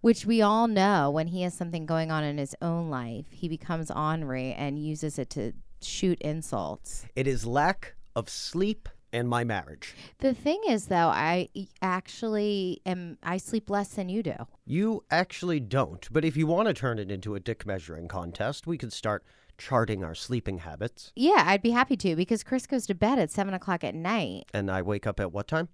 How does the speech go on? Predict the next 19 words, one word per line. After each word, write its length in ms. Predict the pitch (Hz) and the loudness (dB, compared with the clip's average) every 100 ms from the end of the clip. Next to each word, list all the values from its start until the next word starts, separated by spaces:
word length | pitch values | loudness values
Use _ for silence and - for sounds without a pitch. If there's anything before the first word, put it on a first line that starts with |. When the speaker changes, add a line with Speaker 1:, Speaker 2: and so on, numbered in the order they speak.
| - | -4
Speaker 1:
Uh, 120 | 165 - | -4 -4
I 60 | |
mean, 300 | 170 175 165 - | -6 -4 -4 -6
I, 200 | 156 151 - - | -4 -6 -8 -4
it, 160 | 185 - | -4 0
recently 540 | 180 247 - 185 156 | 0 2 2 0 0
three. 640 | 151 - 151 151 151 269 - - | -2 0 2 4 4 2 -2 -10
Speaker 2:
Eh, 220 | - 175 190 | -2 0 2
sometimes. 580 | - 95 95 90 - - - | 2 -2 -2 -6 -8 -10 4
Most 240 | 220 - | 4 6
of 80 | 165 | 0
the 80 | 110 | -2
time 240 | 120 95 | -2 -2
it's 160 | 92 - | -4 -6
one. 380 | 107 98 92 107 _ - | -2 -2 -2 -8 _ 2
Speaker 1:
That's 200 | 214 - | 4 4
an 140 | 240 - | 0 2
eight-hour 460 | 180 190 180 175 | 4 6 6 6
sleep. 480 | - 147 131 - | 2 -4 -4 -6